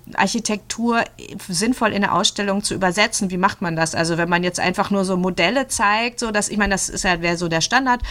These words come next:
Ich habe auch bei ihm im, äh, in seinem, äh, Office da, äh, Modelle gesehen. Die sind schon toll, die sind auch, ähm, die sind sehr groß. Also er, er, er lässt, er hat sehr große Modelle, an denen man dann auch wirklich so toll die Strukturen sehen kann und so. Aber das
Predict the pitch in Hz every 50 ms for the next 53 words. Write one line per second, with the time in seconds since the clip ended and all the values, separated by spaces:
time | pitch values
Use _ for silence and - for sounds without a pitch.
0 | - - - - - - - - 247 240 233 214 214 214 - 208 - - 247 254
1 | 240 - 214 214 208 208 202 - - - - - - - - - 202 190 - -
2 | 214 208 202 202 196 190 190 190 185 - - - 180 - - 233 254 - 262 240
3 | 233 - - 214 196 190 190 190 - - - 165 175 175 175 180 190 185 - 208
4 | 202 202 185 190 175 160 190 277 320 330 277 214 247 302 302 - 277 240 233 -
5 | 233 214 233 320 381 359 254 220 - 262 247 - - 196 - - - - - 208
6 | 208 208 214 196 208 196 196 214 214 - - - 254 254 220 226 196 220 294 381
7 | 392 - - - - 226 240 208 - 214 214 139 - - - 208 202 185 - -
8 | 208 202 208 240 - - 254 233 - - 220 247 - 240 220 208 214 247 294 -
9 | - 285 277 269 240 240 233 240 302 294 277 254 220 220 220 226 240 240 233 220
10 | 226 214 - - 214 208 240 247 277 262 226 233 220 220 - - 233 233 247 269
11 | 247 - - 220 208 - - 233 240 269 269 254 233 233 233 240 240 240 - 233
12 | 226 214 214 214 214 - 233 226 233 - - 185 196 190 180 196 190 -